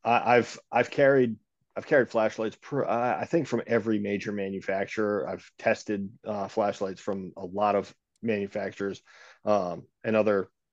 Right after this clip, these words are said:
cadre member from Apache Solutions, Zach, uh, has his own lumen tube, his own lux meter. He actually does independent testing on lights. Um, and yeah, I mean, he's just a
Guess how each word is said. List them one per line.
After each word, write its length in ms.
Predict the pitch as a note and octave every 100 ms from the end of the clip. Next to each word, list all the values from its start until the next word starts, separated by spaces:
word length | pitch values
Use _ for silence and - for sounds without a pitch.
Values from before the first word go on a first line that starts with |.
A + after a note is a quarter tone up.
| - -
cadre 340 | B2 A2 G#2+
member 320 | G#2 G#2+ G#2
from 380 | G2 G#2+ G2 F#2 C#2
Apache 440 | F#2 A#2 G2 E2+
Solutions, 560 | - G#2 G#2 G2+ F#2+ F#2+
Zach, 340 | G#2 G2+ - - _ - _ -
uh, 420 | A2 G2+ F#2 E2+ -
has 320 | - B2+ A2+
his 240 | A2 A2+ F2 A#2+
own 440 | A#2+ A#2+ A#2+ G#2+ - -
lumen 420 | A2 A#2+ A#2+ A2+
tube, 460 | G#2+ A2 G#2 G#2+ G#2
his 240 | A2 G2+ -
own 480 | A2+ A#2+ A#2+ A#2 A2
lux 380 | G#2+ A2 - G#2+
meter. 500 | G2+ G2+ G2+ G2 -
He 280 | - A2 G#2+
actually 380 | G#2 G#2 - G#2+
does 240 | G#2 G2 -
independent 680 | A2+ G#2+ F#2+ A2+ G#2+ G#2 -
testing 580 | - G#2+ - G#2+ F#2+ G2 - - - -
on 240 | A2 G#2
lights. 560 | F#2+ G2+ G2+ F2+ - - _ _ _ _
Um, 520 | A2 G#2+ G2 F2+ G2 _ -
and 540 | A2 G#2 G2 F#2+ F#2 - _ _ _ -
yeah, 120 | A2+
I 40 |
mean, 80 | G#2
he's 180 | A#2 A2
just 200 | A2
a 80 | -